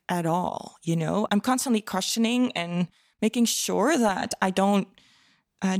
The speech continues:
do what everyone says you're supposed to do as an indie musician, but really listen to what I want. Uh, to give you an example, uh, one time, and maybe I've mentioned this before, but one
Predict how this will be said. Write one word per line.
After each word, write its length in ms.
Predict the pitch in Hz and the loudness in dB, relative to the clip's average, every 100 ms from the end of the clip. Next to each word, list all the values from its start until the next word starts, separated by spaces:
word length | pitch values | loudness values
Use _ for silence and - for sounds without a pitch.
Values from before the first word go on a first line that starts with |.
| 160 | -4
do 200 | - 220 | 0 2
what 180 | 247 214 | 4 4
everyone 440 | 208 208 214 196 190 | 2 2 2 2 0
says 260 | - 202 | -2 -4
you're 80 | 196 | -4
supposed 480 | - 196 185 220 - | -4 -2 0 0 -4
to 80 | 170 | -6
do 240 | 160 226 | -4 -2
as 140 | - | -2
an 100 | 190 | -6
indie 240 | - 185 185 | -2 0 2
musician, 460 | 185 170 170 202 | 2 0 -2 -2
but 80 | 202 | -2
really 320 | 196 196 190 - | 0 0 -2 -4
listen 460 | - 190 202 214 196 | 0 4 4 2 -2
to 160 | - 180 | -4 -4
what 200 | 165 170 | -2 -2
I 160 | 151 | -4
want. 600 | 151 165 165 - - - - _ _ _ _ _ _ - - | -4 -2 -4 -6 -8 -8 -8 _ _ _ _ _ _ -16 -4
Uh, 160 | 190 185 | -2 0
to 120 | 190 | 2
give 180 | 196 196 | 2 4
you 40 | |
an 80 | 196 | 2
example, 540 | 165 170 202 196 160 | 2 2 2 2 2
uh, 140 | 165 160 | 2 2
one 180 | 165 | 0
time, 320 | 170 185 92 - | 0 0 0 2
and 120 | 170 | 2
maybe 200 | 156 170 | 2 0
I've 180 | 170 175 | -2 0
mentioned 320 | 160 - 170 | 0 0 -4
this 80 | 165 | -4
before, 340 | 160 - 226 | -2 2 2
but 220 | 202 - | 0 -4
one 340 | 180 175 165 | -2 -2 -2